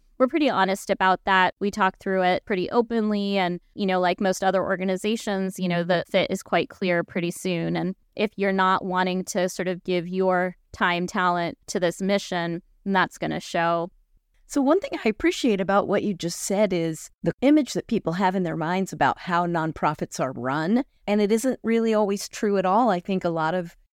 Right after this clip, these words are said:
Speaker 2: not-for-profit organizations are just as results-driven and results-oriented as for-profit. I'm wondering if you see any differences in leadership being in a not-for-profit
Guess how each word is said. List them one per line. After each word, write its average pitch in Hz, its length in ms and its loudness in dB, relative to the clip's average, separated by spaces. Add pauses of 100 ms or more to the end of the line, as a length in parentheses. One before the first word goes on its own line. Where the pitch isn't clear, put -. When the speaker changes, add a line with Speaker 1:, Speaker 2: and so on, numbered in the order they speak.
(180)
Speaker 2:
not-for-profit 175 960 2
organizations 156 840 -2
are 156 120 0
just 151 420 0
as 143 200 -2
results-driven 165 1080 0
and 160 180 0
results-oriented 147 1000 0
as 135 300 -4
for-profit. - 760 -2 (340)
I'm 269 160 4
wondering 415 460 2
if 320 180 2
you 254 120 0
see 277 520 0
any 247 280 2 (120)
differences 190 880 -2
in 170 320 -2
leadership 175 580 -2 (380)
being 208 340 2
in 160 460 -2 (300)
a 165 80 -2
not-for-profit 170 1040 0